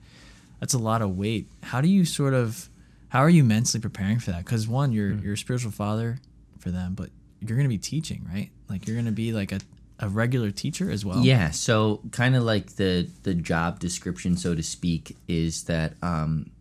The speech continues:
Speaker 2: I'm going there to be the campus minister, um, and, uh, which basically means kinda being the chaplain, like, doing all the liturgies, retreats,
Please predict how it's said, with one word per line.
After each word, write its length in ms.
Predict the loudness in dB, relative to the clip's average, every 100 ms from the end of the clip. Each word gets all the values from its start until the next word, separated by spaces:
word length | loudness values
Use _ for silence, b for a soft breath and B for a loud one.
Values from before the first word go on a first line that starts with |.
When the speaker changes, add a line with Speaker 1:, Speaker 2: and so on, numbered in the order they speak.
| -6
Speaker 2:
I'm 100 | -2
going 240 | 2 4 4
there 160 | 2
to 160 | -2 -4
be 80 | -4
the 80 | -2
campus 360 | -2 -4 -2
minister, 500 | 0 0 -2 -8 -8 -12 -6
um, 540 | -4 -2 -4 -6 -10 -16 B B B B B _ -16 -4
and, 560 | -2 0 0 -2 -4 -6
uh, 180 | -4 -2
which 200 | -4 -2
basically 320 | -4 -2 -2
means 200 | 0 0
kinda 220 | 0 0
being 180 | 2 0
the 80 | 0
chaplain, 540 | -2 -4 -2 -2 0
like, 180 | 0 -2 -10 -20 -8
doing 240 | -2 0
all 140 | 0 0
the 60 |
liturgies, 600 | 0 0 -2 -2 -2 -4
retreats, 720 | -8 -8 -4 -2 -4 -8 -14